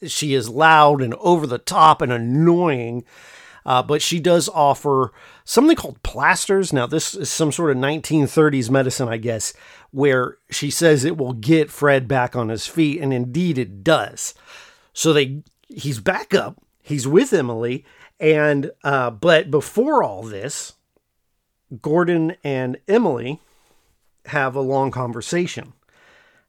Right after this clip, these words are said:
and they, Gordon starts putting the moves on her, and they eventually kiss.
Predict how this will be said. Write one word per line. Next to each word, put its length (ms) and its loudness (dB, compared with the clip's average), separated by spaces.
and 560 -2
they, 600 -2
Gordon 280 4
starts 260 -4
putting 240 -4
the 80 -4
moves 460 -4
on 200 0
her, 500 0
and 480 -2
they 160 4
eventually 720 -4
kiss. 540 -8